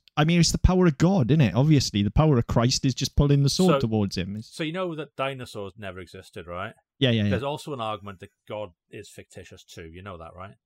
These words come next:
Speaker 1: Yeah, but he's a priest. <laughs> So he
Speaker 2: Yeah, so they
Speaker 1: doesn't
Speaker 2: just
Speaker 1: know
Speaker 2: peddle,
Speaker 1: that.
Speaker 2: they just peddle a lie.
Speaker 1: Just sheer force of will, isn't it? It's like, look, he's,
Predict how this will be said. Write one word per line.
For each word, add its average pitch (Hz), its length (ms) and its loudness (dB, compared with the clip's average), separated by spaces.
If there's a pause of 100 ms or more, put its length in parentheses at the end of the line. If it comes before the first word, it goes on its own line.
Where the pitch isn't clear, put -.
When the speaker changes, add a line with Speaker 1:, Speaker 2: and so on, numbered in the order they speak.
Speaker 1:
Yeah, 190 100 2
but 156 120 0
he's 175 140 4
a - 40 2
priest. - 600 0 (220)
<laughs> - 80 4 (320)
So 196 240 2 (480)
he 180 60 4
Speaker 2:
Yeah, - 0 -
so - 80 -2
they 233 60 2
Speaker 1:
doesn't 180 260 4
Speaker 2:
just 139 100 4
Speaker 1:
know 131 80 4
Speaker 2:
peddle, 135 220 4
Speaker 1:
that. 208 180 0
Speaker 2:
they 185 80 -6
just 175 160 -18
peddle 120 300 -8
a - 20 -6
lie. 190 320 -10 (720)
Speaker 1:
Just 214 160 0
sheer 214 360 0
force 214 420 0
of 175 140 4
will, 170 340 4
isn't 190 160 -2
it? - 160 -4
It's 131 140 -4
like, 151 200 0
look, 180 200 2
he's, 151 180 -10